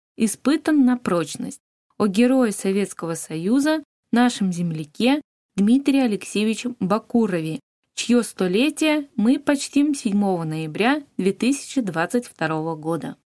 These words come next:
Герой Советского Союза, командир батареи двести двадцать девятого стрелкового полка Дмитрий Алексеевич Бакуров, человек, совершивший военный подвиг. Он тот,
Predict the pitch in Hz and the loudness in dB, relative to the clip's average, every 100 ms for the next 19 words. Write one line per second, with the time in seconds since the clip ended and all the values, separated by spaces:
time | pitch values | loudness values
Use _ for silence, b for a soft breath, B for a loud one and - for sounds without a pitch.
0 | _ - 180 208 247 330 - 233 220 269 | _ -8 -2 2 2 2 0 0 0 -2
1 | - 262 247 233 208 170 156 165 - 180 | -2 -2 0 0 0 0 -4 -8 -8 -2
2 | 190 190 285 269 277 - 208 180 160 160 | 0 2 2 2 0 -2 -2 -2 -2 -4
3 | 175 277 277 220 202 262 - 220 190 202 | 0 0 0 -2 0 0 0 -2 0 0
4 | 233 254 190 175 - 185 185 180 - 254 | 0 0 -4 -4 -4 -2 -2 -2 0 2
5 | 226 190 - 165 147 156 160 214 _ _ | 2 -2 -2 -4 -4 -4 -4 -4 _ _
6 | _ - 202 262 269 220 196 180 - 233 | _ 0 4 4 2 -2 0 -4 -4 0
7 | 247 240 - _ _ - 180 196 - 240 | 0 0 -6 _ _ -4 -2 -2 0 2
8 | 294 311 - _ _ - 220 214 196 240 | 2 -2 -8 _ _ -6 -2 0 0 0
9 | 262 - 180 180 - 262 302 - 190 170 | -2 -4 -2 -4 -2 -2 -2 -4 -4 -4
10 | 170 180 254 254 247 240 202 180 147 - | -4 0 4 4 2 2 0 0 -4 -10
11 | _ _ _ _ 220 302 320 _ - 269 | _ _ _ _ 0 0 0 _ 0 0
12 | 294 | 0